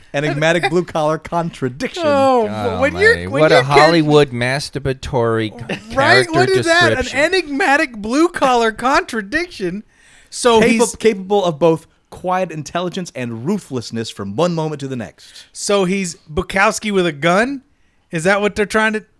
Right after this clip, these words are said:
Speaker 2: Fuck off.
Speaker 1: <laughs>
Speaker 2: Fuck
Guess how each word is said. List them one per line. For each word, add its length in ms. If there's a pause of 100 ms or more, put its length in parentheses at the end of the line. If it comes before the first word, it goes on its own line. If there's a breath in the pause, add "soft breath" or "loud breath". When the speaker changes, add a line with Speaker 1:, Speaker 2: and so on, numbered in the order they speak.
(520)
Speaker 2:
Fuck 400
off. 300
Speaker 1:
<laughs> 500 (600)
Speaker 2:
Fuck 520